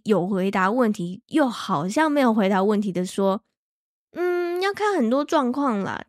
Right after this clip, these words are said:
但因为我会算命占卜，所以也还行吧。”随后又补充问道，“你呢？你有什么特殊才能吗？”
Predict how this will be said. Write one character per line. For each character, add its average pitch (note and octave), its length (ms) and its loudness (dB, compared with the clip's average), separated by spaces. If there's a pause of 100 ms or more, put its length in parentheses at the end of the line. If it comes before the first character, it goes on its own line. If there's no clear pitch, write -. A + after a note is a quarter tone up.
(100)
但 F#4+ 140 0
因 F#4+ 80 0
为 F#4+ 80 2
我 A#3 160 4
会 C#4 120 2
算 C#4 180 0
命 A#3+ 220 0
占 G#3+ 240 -2
卜， G3+ 200 -2
所 - 140 -2
以 A3+ 400 0
也 G#3 100 -6
还 G#3 180 -2
行 A3+ 200 0
吧。” - 280 -4 (960)
随 A#3+ 180 -4
后 C#4+ 160 2
又 D4+ 100 2
补 D4 160 -2
充 A#3 240 0
问 A#3+ 160 2
道 A3 240 0 (260)
，“你 B3+ 100 4
呢？ F4 240 2 (280)
你 C4+ 80 0
有 D#4 80 2
什 D#4+ 80 0
么 A#3+ 140 2
特 C#4+ 160 0
殊 C4+ 160 -2
才 A3 220 -4
能 G3 180 -2
吗？” G3 320 -2